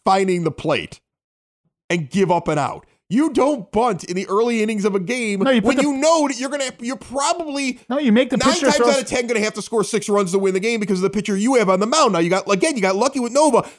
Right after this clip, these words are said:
Speaker 1: you don't know that at that point in the game, and you, you don't do that in that situation.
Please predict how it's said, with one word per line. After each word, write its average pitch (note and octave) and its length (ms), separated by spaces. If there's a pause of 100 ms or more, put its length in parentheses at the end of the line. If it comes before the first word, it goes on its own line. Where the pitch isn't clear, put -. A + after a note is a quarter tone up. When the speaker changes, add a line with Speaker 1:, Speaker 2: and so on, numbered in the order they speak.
(140)
Speaker 1:
you F4+ 60
don't A#3+ 240
know F3+ 220
that D#3+ 140
at - 100
that C#3+ 220
point D3 260
in B2+ 80
the A#2 100
game, D#3+ 420 (680)
and A#3+ 220
you, C4+ 320
you A#3 160
don't G#3+ 480
do G4+ 220
that G#3 180
in F3+ 80
that F3+ 180
situation. B3+ 760